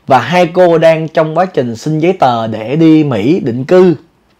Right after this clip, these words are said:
Thì hai cô muốn qua bển sống với người nhà của mình là thứ nhất.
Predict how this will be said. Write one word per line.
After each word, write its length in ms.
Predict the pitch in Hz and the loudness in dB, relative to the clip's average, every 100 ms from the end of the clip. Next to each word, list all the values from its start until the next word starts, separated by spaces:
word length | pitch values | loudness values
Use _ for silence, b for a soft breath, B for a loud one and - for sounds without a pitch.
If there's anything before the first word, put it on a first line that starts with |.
| _ b b b b b | _ b b b b b
Thì 120 | 131 | -4
hai 200 | 123 165 | -2 -2
cô 220 | 160 170 165 | 0 0 0
muốn 300 | 185 220 185 | 0 0 0
qua 180 | 170 | 0
bển 280 | 156 113 131 | -2 -2 -4
sống 220 | 165 190 | -4 -4
với 140 | 233 233 | -2 -4
người 180 | 143 117 | -4 -4
nhà 280 | 117 110 104 | -6 -8 -6
của 60 | 151 | -4
mình 220 | 120 98 - _ b b b b b b b | -4 -4 -12 _ b b b b b b b
là 80 | 113 | -4
thứ 120 | 196 | 0
nhất. 180 | 214 | 2